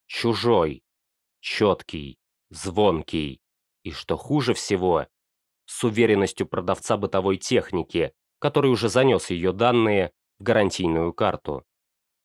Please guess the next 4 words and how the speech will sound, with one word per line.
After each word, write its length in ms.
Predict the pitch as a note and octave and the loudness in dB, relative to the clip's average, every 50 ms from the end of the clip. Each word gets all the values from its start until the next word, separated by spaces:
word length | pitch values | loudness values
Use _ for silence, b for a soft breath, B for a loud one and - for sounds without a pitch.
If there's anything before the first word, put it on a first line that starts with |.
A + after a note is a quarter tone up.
| _ - | _ -10
«Здравствуйте, 600 | G#2+ G2+ F#2+ D3 E3 F3+ - - A#3+ A#3 - A3+ | -8 -4 0 0 0 0 2 0 -2 0 2 2
Валентина! 720 | A3 G#3 A3 G#3+ F#3 - - A#2 G#2 G2 G2 F#2+ F#2 - _ _ _ _ _ _ _ _ _ _ - | 2 2 2 2 0 0 0 0 2 4 4 2 2 0 _ _ _ _ _ _ _ _ _ _ -8
Я 180 | B2 D3 F3+ F3+ | -2 0 0 0
Кляпа, 640 | F3+ - F3 D3 G#2 E2+ - - D#2+ D#2+ D#2 D2 | 0 0 2 4 4 2 2 0 0 0 0 -2